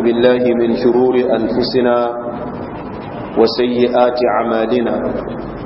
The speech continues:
من يهده الله فلا مضل له، ومن يضلل فلا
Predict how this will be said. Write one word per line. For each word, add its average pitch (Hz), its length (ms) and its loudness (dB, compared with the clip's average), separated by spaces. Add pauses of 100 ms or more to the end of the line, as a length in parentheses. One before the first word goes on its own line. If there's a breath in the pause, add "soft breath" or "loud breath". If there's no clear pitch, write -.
(1120)
من 120 180 4
يهده 123 500 2
الله 120 320 6 (1700)
فلا 117 320 6
مضل 110 440 2
له، 117 260 4 (1400)
ومن 123 400 6
يضلل 127 540 4 (1400)
فلا 117 320 6